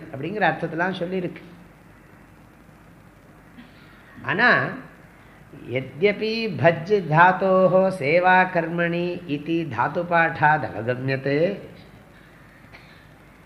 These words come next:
அதுக்கு என்னன்னா, அதாவது சேவாகர்மணி என்று தாது பாடத்தில் இருந்தாலும் கூட,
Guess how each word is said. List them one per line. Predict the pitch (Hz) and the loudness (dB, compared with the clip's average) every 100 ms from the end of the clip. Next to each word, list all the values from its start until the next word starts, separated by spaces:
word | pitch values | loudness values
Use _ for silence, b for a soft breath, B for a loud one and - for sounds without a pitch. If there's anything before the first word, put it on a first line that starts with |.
| - - - | -20 -20 -16
அதுக்கு | 135 156 | -10 -6
என்னன்னா, | 165 180 151 160 190 - - - - - - - - - | -4 -4 -4 -4 -4 -6 -14 -20 -20 -20 -20 -20 -20 -18
அதாவது | - 139 175 190 196 220 220 220 - - - | -4 2 4 4 4 4 6 4 0 -14 -8
சேவாகர்மணி | 156 185 208 220 214 208 196 208 214 214 | 0 2 6 4 4 0 0 -2 -2 -2
என்று | 202 185 190 196 | -2 -4 -4 0
தாது | 156 185 196 | 4 4 2
பாடத்தில் | 190 185 185 185 185 170 | 2 2 0 -4 -6 -4
இருந்தாலும் | 147 170 175 170 165 147 135 | -4 -2 2 4 4 2 -6
கூட, | 139 175 190 151 139 | -4 0 2 0 -2